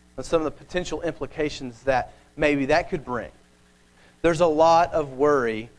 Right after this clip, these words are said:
in this world, and in particular, there's many different things that we all can relate to because we're all personal individuals. We all have different experiences, and so what you worry about might be a little bit different than what I worry about.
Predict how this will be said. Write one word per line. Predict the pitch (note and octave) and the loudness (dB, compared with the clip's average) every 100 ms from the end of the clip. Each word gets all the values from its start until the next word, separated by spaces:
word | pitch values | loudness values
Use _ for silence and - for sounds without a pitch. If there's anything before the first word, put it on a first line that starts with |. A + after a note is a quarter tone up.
| _ _ | _ _
in | C3+ B2 | -4 -2
this | A#2+ - | -4 -6
world, | B2+ E3 D3+ A2+ A2 - - - _ | 0 2 2 2 -4 -10 -20 -20 _
and | D3 D3+ | 0 0
in | C#3+ | 0
particular, | C#3+ - D4+ - D#3 B2 A2+ A#2 - _ | -4 0 -2 0 0 2 0 -2 -8 _
there's | D#3 D#3+ D#3 | -4 -2 -4
many | D#3 G3 G3+ | -6 -4 -2
different | F#3 E3+ D3 | -2 -4 -2
things | D#3+ D#3 C3+ | -2 -2 -2
that | C3 | -2
we | D3 | 2
all | C#3 C#3 C3+ | 4 2 0
can | C#3 A#2+ A2+ - | -6 -8 -10 -10
relate | B2 C#3 E3+ - | -2 0 0 -4
to | A#2 | -14
because | G2+ C#3+ A#2 | -10 -10 -2
we're | C3 | 2
all | D#3 E3+ | 4 2
personal | F#3 F#3 G3 F#3 | -2 -6 -4 -6
individuals. | F#3+ F3+ C#3 C3 D#3+ - - _ _ _ _ _ | -4 -6 -4 -6 -6 -10 -20 _ _ _ _ _
We | B2 | 0
all | D3 E3 | 2 2
have | |
different | D#3+ D#3+ D#3 | 0 -6 -8
experiences, | - F3 F3 C#3 - B2+ B2+ | -6 -4 -2 -2 -6 -10 -10
and | B2 | -6
so | E3+ C#3 | 0 2
what | D3 C#3 | 0 -2
you | G3 | -2
worry | A3+ E3 C3+ | 0 2 2
about | C#3 C#3+ | 0 0
might | D#3+ D#3 | -2 -4
be | |
a | E3 | -4
little | E3 | -4
bit | D#3 C#3+ | -4 -4
different | C#3+ C3+ A#2 | -4 -6 -10
than | B2 | -8
what | A#2+ | -2
I | C3 C#3 | -2 -2
worry | A2 F#2 | -6 -8
about. | D#2 C2+ | -14 -18